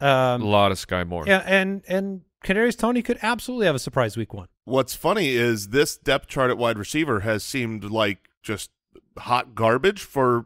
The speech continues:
Speaker 3: you know, since the last year, since I got rid of Tyreek. And now you're going, R-, Rashee Rice has looked good, and Justin Ross has looked good. Now they've got two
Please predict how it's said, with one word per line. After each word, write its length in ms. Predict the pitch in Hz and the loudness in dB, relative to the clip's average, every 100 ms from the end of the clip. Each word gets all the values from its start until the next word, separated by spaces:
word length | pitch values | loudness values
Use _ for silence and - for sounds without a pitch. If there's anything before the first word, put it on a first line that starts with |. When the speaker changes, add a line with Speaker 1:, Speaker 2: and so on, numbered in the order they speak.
| - | -4
Speaker 3:
you 120 | 131 | -2
know, 100 | 110 | -2
since 320 | - 127 113 | -4 -6 -6
the 120 | - | -4
last 360 | 110 117 117 - | 0 0 0 -6
year, 260 | 110 110 131 | -6 -4 -4
since 180 | 120 120 | -6 -6
I 40 | |
got 140 | 117 110 | -4 -2
rid 140 | 117 | -2
of 100 | 104 | -4
Tyreek. 460 | - 107 110 185 - _ _ _ _ _ | -6 -2 -2 -2 -6 _ _ _ _ _
And 360 | 123 135 139 135 | -2 0 0 0
now 280 | 139 190 226 | 0 2 0
you're 140 | 180 | 0
going, 400 | 147 160 156 147 - _ _ _ - - _ _ | 2 4 4 2 -10 _ _ _ -18 -18 _ _
R-, 180 | 139 147 - | -2 -2 0
Rashee 320 | 143 208 302 | 0 2 2
Rice 260 | 214 220 - | 2 2 0
has 120 | 120 | 0
looked 240 | 139 - - | 0 0 2
good, 380 | 147 123 - - | 4 4 -2 -12
and 120 | - 127 | -6 0
Justin 280 | 214 220 | 0 2
Ross 440 | 151 202 320 - - - | 4 4 2 -2 -10 -6
has 180 | 120 | -4
looked 300 | 117 127 - _ | 0 0 -2 _
good. 200 | 131 101 | -2 0
Now 120 | 117 | 2
they've 120 | 208 208 | 0 2
got 220 | 170 - | 0 -2
two 340 | 160 214 220 | -2 -2 -2